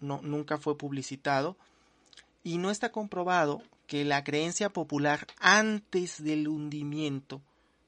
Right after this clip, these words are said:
fuera de que el Titanic era insumergible. Por lo tanto, estos diálogos ficticios que se han creado alrededor del Titanic de que decían que ni Dios lo puede hundir y estas cuestiones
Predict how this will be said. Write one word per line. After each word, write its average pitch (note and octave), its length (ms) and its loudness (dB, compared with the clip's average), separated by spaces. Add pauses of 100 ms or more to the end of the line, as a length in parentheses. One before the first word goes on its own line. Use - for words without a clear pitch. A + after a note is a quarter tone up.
(140)
fuera E3+ 480 0 (240)
de C#3+ 140 -4
que C3+ 140 -6
el B2 100 -6
Titanic C#3 540 -2 (220)
era C3 400 -2
insumergible. C#3 840 -10 (200)
Por B2+ 140 -4
lo B2+ 120 -2
tanto, C#3+ 400 2
estos C3+ 580 -2 (280)
diálogos C3+ 680 2
ficticios C#3+ 640 -6
que C3 100 -8
se C3 140 -6
han C3+ 140 -2
creado C3+ 500 2 (380)
alrededor C3 560 0
del D3 140 0
Titanic C3+ 460 -2
de B2+ 120 -6
que B2 260 -6
decían C3 460 -4
que C3 160 -8
ni B2 120 -6
Dios C3 200 -2
lo B2 140 -4
puede B2+ 200 -4
hundir C#3 420 -4
y C3 60 -4
estas B2+ 280 -8
cuestiones C#3+ 640 -4